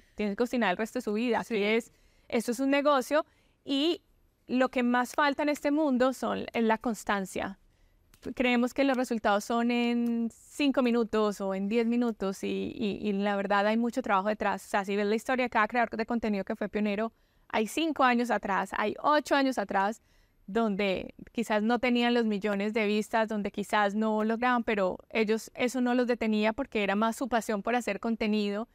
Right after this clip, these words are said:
Speaker 1: y ver que cada ocho días que subían un video,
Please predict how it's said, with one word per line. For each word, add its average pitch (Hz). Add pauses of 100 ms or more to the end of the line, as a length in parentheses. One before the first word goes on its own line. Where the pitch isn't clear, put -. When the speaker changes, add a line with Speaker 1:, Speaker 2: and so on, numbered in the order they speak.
(240)
Speaker 1:
y 277
ver 254
que 254
cada 269
ocho 269
días 262
que 269
subían 214
un 220
video, 233